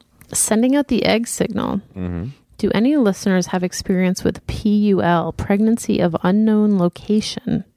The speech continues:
Speaker 2: Mm.
Speaker 1: I've been going through infertility treatments for about two years, including six.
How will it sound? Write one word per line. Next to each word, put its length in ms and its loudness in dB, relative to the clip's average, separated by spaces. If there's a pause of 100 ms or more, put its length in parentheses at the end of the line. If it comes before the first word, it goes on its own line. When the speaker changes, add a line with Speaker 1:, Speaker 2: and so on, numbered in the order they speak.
(680)
Speaker 2:
Mm. 400 -8 (720)
Speaker 1:
I've 120 2
been 140 2
going 260 4
through 200 0
infertility 600 2
treatments 400 2
for 100 -4
about 200 0
two 220 -2
years, 400 2
including 420 -2
six. 520 -4